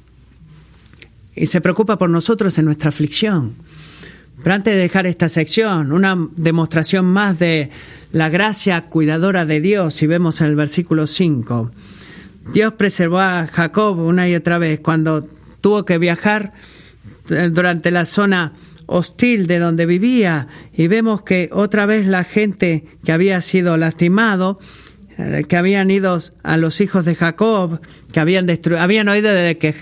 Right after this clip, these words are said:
los hijos de Jacob habían, habían destruido la ciudad de Siquem debido a la humillación de Diana. Y había gente en la área que quería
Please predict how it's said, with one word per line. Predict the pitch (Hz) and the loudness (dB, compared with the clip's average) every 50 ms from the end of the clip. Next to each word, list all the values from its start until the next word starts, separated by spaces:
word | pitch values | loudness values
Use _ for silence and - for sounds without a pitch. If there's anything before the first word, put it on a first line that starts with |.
| - | -4
los | 160 165 165 156 - | -2 0 0 0 0
hijos | 202 - 196 180 151 | 0 0 0 0 0
de | 160 | 0
Jacob | 151 151 151 151 196 214 202 190 | 0 -2 -2 0 0 0 0 0
habían, | 170 175 165 165 165 165 160 156 - | 0 0 0 0 0 -2 -2 -4 -2
habían | 160 156 175 180 175 170 | -2 0 0 2 0 0
destruido | 160 147 156 - 156 165 170 165 156 | -2 -2 -2 0 0 0 0 0 -2
la | 156 147 139 | -2 -2 -2
ciudad | - - 147 151 165 170 | -2 -2 0 0 0 0
de | 165 156 | 0 -2
Siquem | - - 151 - 190 202 208 185 175 - - - - - - - - - - - - - - - | -2 -4 -2 -2 0 0 0 -2 -4 -8 -14 -20 -20 -20 -18 -18 -18 -20 -20 -20 -20 -20 -12 -4
debido | - 131 151 160 185 180 180 170 | 0 0 2 2 2 0 0 0
a | 160 | 0
la | 160 156 151 143 127 - - - - | 0 0 -2 -2 -6 -8 -12 -8 -2
humillación | 151 147 147 147 - 147 143 - 170 165 160 | 0 0 0 0 0 -2 0 0 0 0 0
de | 151 147 143 | 0 0 0
Diana. | 160 190 226 240 185 143 131 127 123 123 - - - | 0 0 0 0 -2 -2 -2 -4 -4 -6 -10 -10 -6
Y | - 165 | -2 -2
había | 180 220 240 220 - | 0 0 0 -2 0
gente | - 240 247 220 - 214 | 0 0 0 0 0 0
en | 190 170 | 0 2
la | 165 170 196 220 | 2 0 0 0
área | 226 220 196 170 - | 0 0 0 -2 0
que | - 156 151 | -2 -2 0
quería | 151 151 170 170 160 151 139 165 | 0 0 0 0 0 -2 -4 -8